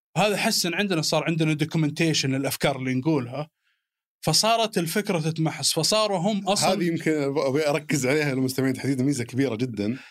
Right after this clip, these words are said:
Speaker 2: لأنه في شركات كثير للأسف، آه، ولي تجربة سابقة حتى في أحد الشركات أو أكثر من شركة حتى،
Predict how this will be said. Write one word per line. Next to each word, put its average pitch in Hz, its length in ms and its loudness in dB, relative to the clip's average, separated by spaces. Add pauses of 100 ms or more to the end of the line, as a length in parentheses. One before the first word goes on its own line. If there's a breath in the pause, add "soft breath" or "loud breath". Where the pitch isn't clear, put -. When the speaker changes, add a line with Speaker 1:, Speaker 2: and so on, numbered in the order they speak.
(320 loud breath)
Speaker 2:
لأنه 120 180 2
في 147 180 0
شركات 143 480 -2
كثير 123 380 0
للأسف، 107 720 -2
آه، 104 500 -2
ولي 151 340 2
تجربة 135 300 -2
سابقة 101 360 -4
حتى 95 240 -6
في 95 280 0
أحد - 120 -6
الشركات 104 500 -4
أو 139 100 0
أكثر 143 180 -2
من 120 80 -2
شركة 107 260 -6
حتى، 92 240 -12